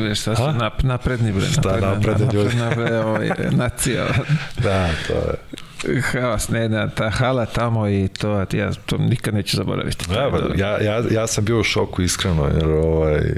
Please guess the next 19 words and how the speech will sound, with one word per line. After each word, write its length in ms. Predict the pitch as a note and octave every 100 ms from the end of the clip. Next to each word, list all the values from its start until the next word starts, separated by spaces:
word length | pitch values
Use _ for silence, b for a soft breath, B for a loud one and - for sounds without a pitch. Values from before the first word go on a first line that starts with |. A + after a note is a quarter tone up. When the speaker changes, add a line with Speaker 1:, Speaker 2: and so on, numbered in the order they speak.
| - - - -
Speaker 2:
naročito 460 | D#2+ G2 G#2 - -
ti 120 | G2
kažem, 520 | G#2 G2 F#2+ F#2+ D#2+ - -
vi 200 | F#2 G2
ste 180 | -
možda, 540 | G2 G2+ G#2 F#2+ G2+ F#2 F#2 F2+ E2
da 120 | F#2
li 80 | G2
si 140 | -
odradio 380 | F2+ F2+ F#2 F#2
jedan 220 | F2+ F2
trening 400 | - F#2 F#2 E2
ili 180 | D2+ D#2+
nisi, 380 | D#2 E2 E2 -
da 60 | C3+
li, 40 |
Speaker 1:
Pa, 340 | C#3 C#3+ C#3
ono, 140 | A#2 G#2
jedan 240 | G#2+ A2+